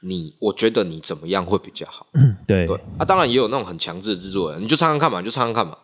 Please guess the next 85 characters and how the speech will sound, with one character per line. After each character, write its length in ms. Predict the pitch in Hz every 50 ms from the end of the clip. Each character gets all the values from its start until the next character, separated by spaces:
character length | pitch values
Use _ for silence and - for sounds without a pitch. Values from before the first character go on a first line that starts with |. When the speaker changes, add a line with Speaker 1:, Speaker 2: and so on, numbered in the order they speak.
| _ _ -
Speaker 2:
嗯。 160 | 113 113 117
Speaker 1:
你 40 | 117
就 60 | 120
弹 100 | 120 113
弹 120 | 110 113
看 160 | 110 98 95
嘛， 80 | 92 78
你 80 | 80 101
就 60 | 101
弹 120 | 98 87 85
弹 60 | 87
看 140 | 95 95 80
嘛。 140 | 71 - - _ _ _ _ _ _ _ _
啊， 100 | 139 143
但 140 | 175 175 170
是 80 | 170
你， 100 | 170 151 139 113 107 98 -
<clears throat> 200 | - - _ _ _
你 80 | 95 90
弹 140 | - - 98
了 80 | 101
之 100 | 101 120
后， 60 | 147
搞 140 | - - 85
不 100 | 82 120
好 80 | 127 98
你 120 | 82 80
还 80 | 80 82
是 80 | 104
不 120 | 110 104 113
喜 120 | - -
欢 120 | 76 80 80
这 100 | 95 85
个 60 | -
版 120 | - 62 60
本。 100 | - - _ _ _ _ -
Speaker 2:
嗯 240 | 117 117 123 120 120
哼 220 | 123 120 117 113 113 110
哼。 20 | 104
Speaker 1:
啊， 80 | 101 -
我 140 | 143 120 107
还 100 | 104 107
是 120 | - 151
有 80 | 107 90
遇 100 | 107 101
过 220 | 92 101 87 80
啊， 40 | 80
我 140 | 85 95 104
还 60 | 113
是 80 | 131
有 80 | 139 101
遇 80 | 107 110
过 160 | 113 117 113
那 80 | 113
种 100 | 104 87
弹 160 | 82 - 110 98
的 120 | 92 90
时 80 | 90 98
候 140 | 101 107
Speaker 2:
是。 60 | 98 - - _ _ _ _ _ _ _ _ _
Speaker 1:
不 80 | 117 110
喜 120 | - 85
欢 160 | 82 85 87
这 80 | 90 98
个 80 | 87
版 160 | 73 62 71 85
本 180 | - - -
的， 80 | - - -
我 160 | 87 95 98
就， 60 | 92
哦， 420 | - - 80 80 69 62 - - -
好， 180 | - 110 127 139 156
没 140 | 156 - 101
关 60 | 110
系， 220 | 107 110 110 104 - _
那 80 | -
就 160 | 95 107 95 92
照 180 | - - 123
你 100 | 95 85
的， 120 | - - - - _ _ _ _ _ _ _ _ _
Speaker 2:
对。 120 | _ 92 87
Speaker 1:
对 20 |
吧？ 180 | 82 73 - - _ _ _ _ -
因 120 | 131 156
为 80 | 156